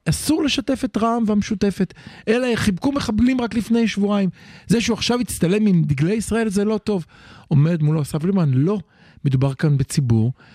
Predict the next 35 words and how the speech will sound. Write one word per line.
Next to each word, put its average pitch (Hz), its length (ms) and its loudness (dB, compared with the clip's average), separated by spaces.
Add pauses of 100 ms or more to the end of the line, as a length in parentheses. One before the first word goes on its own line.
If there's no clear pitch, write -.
(160)
שחי 143 380 2
איתנו 180 320 0
ביחד, 135 460 -2 (360)
ולא 139 200 4
מסכימים 175 460 2
על 180 100 -2
הכל, 123 240 -4
אבל 117 220 -2
צריך - 320 -4
לחיות 170 280 0
ביחד 208 300 0
ולמצוא 220 240 2
מכנה 208 220 2
משותף." 185 480 -2 (320)
אמרו, 170 200 4
"אין 151 180 2
בעיה." 131 240 0 (100)
עשו 180 220 -2
סקר 214 380 0 (460)
בירושלים, 135 920 2 (440)
עם 131 60 6
כל 170 160 2
אדם 156 180 0
שעבר, 107 500 0 (640)
ובסקר 131 520 2
שלהם, 139 280 0
שכמובן 104 360 0
לא 117 80 2
מייצג, 156 480 0 (520)
נוצר 147 360 2
מצב 143 320 0
שבו 185 340 0 (300)
רוב 127 280 2
המשיבים 208 400 0
אמרו, 202 360 0